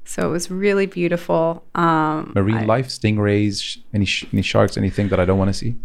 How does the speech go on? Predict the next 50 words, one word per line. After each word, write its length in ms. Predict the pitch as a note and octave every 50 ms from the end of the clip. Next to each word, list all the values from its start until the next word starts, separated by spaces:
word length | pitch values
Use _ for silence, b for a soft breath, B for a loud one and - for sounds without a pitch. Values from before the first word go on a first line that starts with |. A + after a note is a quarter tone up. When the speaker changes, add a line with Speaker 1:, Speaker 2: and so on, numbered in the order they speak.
| - - -
Speaker 1:
You 220 | - B3 G#3+ A#3+
know 180 | A#3 B3+ C4 C#4+
what? 280 | C4 G#3 A3 A3+ A#3+ A3+ A3
I 140 | G3+ G#3
was, 300 | G#3 G3+ G3 G3 F#3 - - -
I 60 | G3+
was 160 | G3 G3+ G3
always 260 | G#3 G#3 G#3+ A3 G#3
so 160 | - - G#3+
scared 460 | G#3 G#3 - - - F#3+ F3+ F#3 F#3 -
to 100 | - F3+
go 160 | - F3+ F3+
diving 440 | E3+ F3 E3 D#3+ D#3+ D#3 D#3+ D#3+ E3
for 140 | - F3 D#3+
the 100 | - -
sharks, 640 | - - - - - - - - - - - - - - -
right? 380 | E3 D#3 D#3 G3 G3+ - - - - -
I 80 | - F#3+
Speaker 2:
Right, 60 | F3+
Speaker 1:
was 120 | F#3 F#3 G3+
always 220 | G3 G3+ G#3+ A3
Speaker 2:
rightfully 160 | - - - A2
so. 40 |
Speaker 1:
afraid. 260 | - - F3+ D#3+ - - - -
Speaker 2:
Yeah. 100 | A2 G2+
Speaker 1:
I 20 |
don't 100 | - G#3+
wanna 160 | A#3+ C4 C4+ C4
go 100 | C4+ B3+
diving 360 | A#3+ A3 G3 G3 G3 G3+ G3
'cause 120 | - -
I 60 | F#3+
don't 140 | E3+ E3+ E3+
wanna 140 | F3 E3+ E3
deal 140 | D#3+ D#3+ D#3
with 120 | D#3+ D#3+
the 60 | -
sharks. 440 | E3 - - - - - - - - -
But 280 | - F3 - F3 F3
this, 360 | F#3 G3 A3+ A3+ A3+ - - - b b b b b b b b b - - - - -
when 200 | - F#3+ F#3 F#3+
you 100 | A3 A#3+
dive 680 | G#3 A3 G3+ E3+ E3+ E3+ D#3+ D#3 D3 C#3+ E3 F#3 - - - - - - -
for 100 | - F3+
the 100 | F3 E3+
first 400 | E3+ - - E3+ E3+ F3 - - -
time 520 | F#3+ F3 E3 D#3+ D3+ - - - F#3 F3+ - - - -
and 180 | - F3 E3+ E3
being 280 | F3 F3+ F3+ F#3 F#3
underwater, 760 | F3+ F3+ F3 E3+ E3+ E3 D#3 D#3 D3+ D3 D3+ D#3 D#3 D#3+ D#3+